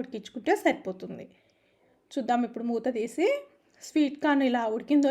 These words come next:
లేదో తెలుసుకోవాలంటే ఇలా స్వీట్ కార్న్ కాస్త ఉబ్బినట్లుగా ఉంటే సరిపోతుంది. ఇప్పుడు స్టవ్ ఆఫ్ చేసుకొని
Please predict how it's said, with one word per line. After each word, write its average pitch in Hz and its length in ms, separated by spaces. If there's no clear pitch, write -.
లేదో 247 160
తెలుసుకోవాలంటే 233 800
ఇలా 247 120
స్వీట్ 247 340
కార్న్ 233 220
కాస్త 262 380
ఉబ్బినట్లుగా 254 640
ఉంటే 220 200
సరిపోతుంది. 185 640
ఇప్పుడు 285 200
స్టవ్ 269 280
ఆఫ్ 262 220
చేసుకొని 254 480